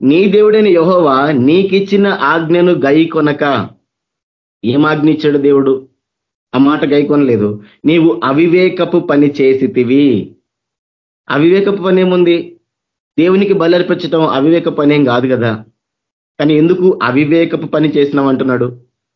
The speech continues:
అదే చెప్తున్నాడు చూడండి తర్వాత, "నీ రాజ్యమును ఇశ్రాయేలుల మీద సదాకాలము స్థిరపరచుటకు యెహోవా తలచి ఉండెను,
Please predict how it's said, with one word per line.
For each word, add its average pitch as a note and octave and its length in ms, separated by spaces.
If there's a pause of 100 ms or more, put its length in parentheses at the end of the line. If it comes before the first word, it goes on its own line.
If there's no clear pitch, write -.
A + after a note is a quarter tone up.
అదే C#3 160
చెప్తున్నాడు D3 420
చూడండి B2+ 320
తర్వాత, B2 540 (260)
"నీ E3 200
రాజ్యమును F3+ 840
ఇశ్రాయేలుల F#3 580
మీద F3 180
సదాకాలము E3+ 960
స్థిరపరచుటకు E3 840
యెహోవా D3 400
తలచి B2+ 540
ఉండెను, A#2 480